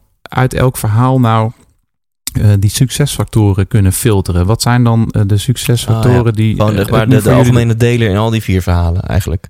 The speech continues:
Speaker 1: Nee, niet de gemene deler, juist alle individuele, eh, factoren die van succes zijn geweest voor die ene
Speaker 2: Oh,
Speaker 1: persoon.
Speaker 2: wel specifiek per persoon, ja.
Speaker 1: Ja.
Speaker 2: Oké,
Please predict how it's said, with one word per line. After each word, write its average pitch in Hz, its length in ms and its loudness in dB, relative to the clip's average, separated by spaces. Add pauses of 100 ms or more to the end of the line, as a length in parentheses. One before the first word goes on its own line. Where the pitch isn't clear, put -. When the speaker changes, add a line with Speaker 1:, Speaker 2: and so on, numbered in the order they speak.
(120)
Speaker 1:
Nee, 110 140 2
niet 175 160 2
de - 80 0
gemene 113 400 2
deler, 123 360 0
juist 135 400 0
alle 131 240 0
individuele, 117 1120 2
eh, 104 240 2
factoren 139 520 0
die 104 120 -2
van 107 260 0
succes - 640 -4
zijn 110 180 0
geweest 101 360 -2
voor 123 260 0
die 107 180 -2
ene 113 280 0
Speaker 2:
Oh, - 60 -2
Speaker 1:
persoon. 127 240 0
Speaker 2:
wel 131 120 2
specifiek 123 420 -2
per 107 120 -4
persoon, 87 360 0
ja. 90 60 4
Speaker 1:
Ja. - 180 0
Speaker 2:
Oké, 90 240 -2